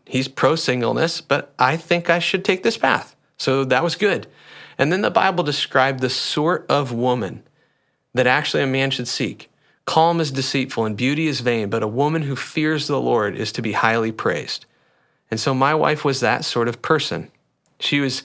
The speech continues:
not my wife yet, but Crystal was, she loved God. She was the sort of person I found myself leaning in to trust her, not just being attracted to her, but a person I wanted to talk through life with.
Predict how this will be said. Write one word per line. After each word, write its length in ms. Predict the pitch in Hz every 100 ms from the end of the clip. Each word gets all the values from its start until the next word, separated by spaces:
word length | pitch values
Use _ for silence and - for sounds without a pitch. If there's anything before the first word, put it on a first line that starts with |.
| - _ _ -
not 180 | 120
my 120 | 110 104
wife 300 | 117 113 -
yet, 180 | 78
but 160 | - - - -
Crystal 340 | - 202 143
was, 220 | 123 120 - - _
she 180 | - -
loved 280 | 165 180 170
God. 320 | 123 107 110 - _ _ -
She 240 | - 170
was 160 | 180 170
the 80 |
sort 200 | 160 -
of 80 | 165
person 280 | - 170 151
I 80 | 147
found 260 | 147 156
myself 320 | 160 156 147 127
leaning 460 | 123 131 147 147
in 140 | 147 147
to 100 | 131
trust 460 | - - 135 139
her, 180 | - 110
not 260 | 107 127 139
just 260 | 139 123
being 140 | 135 127
attracted 600 | 104 - 107 117 - 165
to 80 | 170
her, 320 | 160 190 208 - - -
but 120 | 139
a 40 | 127
person 340 | - 165 170
I 120 | 139
wanted 240 | 135 139 113
to 100 | 92
talk 460 | - - 127 127
through 160 | - 110
life 340 | 101 92 -
with. 260 | - -